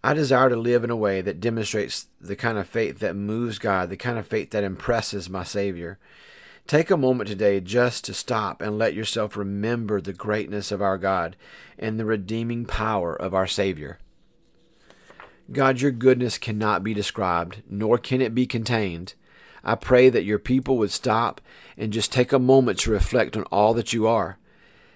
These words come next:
or at least all that we can comprehend. Help us to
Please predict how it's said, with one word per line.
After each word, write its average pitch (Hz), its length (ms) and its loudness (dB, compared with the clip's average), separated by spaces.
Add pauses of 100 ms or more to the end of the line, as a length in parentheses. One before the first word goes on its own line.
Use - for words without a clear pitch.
(380)
or 131 140 8
at 101 120 6
least 131 500 2 (140)
all 107 200 4
that 95 100 -2
we 110 140 -4
can 104 160 -8
comprehend. 98 800 -4 (840)
Help 135 280 0
us 143 140 0
to 120 400 -2